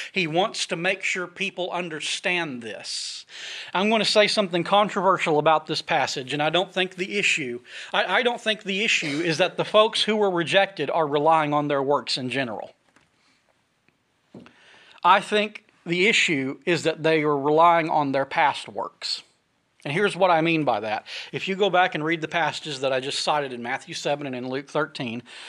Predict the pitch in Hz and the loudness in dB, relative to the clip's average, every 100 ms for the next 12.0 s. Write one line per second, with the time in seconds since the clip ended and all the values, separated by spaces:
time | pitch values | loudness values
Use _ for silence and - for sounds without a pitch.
0 | - - - - 147 - 202 220 - 214 | -18 -20 -14 -4 -4 4 2 2 -4 -4
1 | 180 - 185 170 180 208 208 202 180 147 | -4 0 2 2 4 4 2 2 2 2
2 | 147 175 151 139 156 180 175 170 165 165 | 0 0 0 0 -4 0 0 0 -4 -6
3 | 151 156 147 156 151 - 185 147 - 175 | -2 -2 -2 -4 -4 -8 -8 -10 -4 -2
4 | 147 - - 120 - - 135 170 170 175 | -2 -6 -10 -12 -8 -8 0 0 4 4
5 | 196 190 190 190 139 131 - 170 180 - | 4 0 0 0 0 -2 2 2 0 -8
6 | - 147 147 156 160 156 147 127 143 117 | -10 2 6 6 4 0 -6 -4 -4 -6
7 | 104 - - - - - 156 156 160 147 | -10 -16 -14 -14 -8 -2 2 4 4 4
8 | - 240 233 208 196 208 - - 190 139 | 0 0 0 4 4 4 2 0 0 0
9 | - 160 - 185 185 - 190 180 156 170 | -4 -6 -4 0 0 -2 -2 -2 0 -2
10 | 175 196 180 - 185 160 131 - 170 156 | -2 -2 -2 -2 -4 -4 -4 -2 -2 -2
11 | - 202 196 233 220 269 180 156 135 | -2 -2 0 2 2 2 0 -2 -2